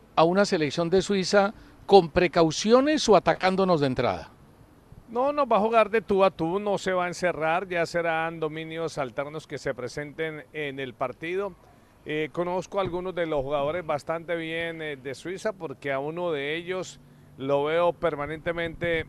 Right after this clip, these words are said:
Speaker 2: en el, eh, Nottingham Forest, y,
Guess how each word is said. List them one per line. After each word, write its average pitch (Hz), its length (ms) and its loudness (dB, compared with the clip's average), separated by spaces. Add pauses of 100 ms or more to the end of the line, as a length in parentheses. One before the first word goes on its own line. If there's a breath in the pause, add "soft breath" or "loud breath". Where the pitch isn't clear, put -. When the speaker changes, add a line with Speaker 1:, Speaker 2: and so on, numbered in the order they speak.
Speaker 2:
en 131 360 -4
el, 131 280 0
eh, 127 160 0
Nottingham 160 600 -4
Forest, 214 440 -2 (360 soft breath)
y, 170 180 -8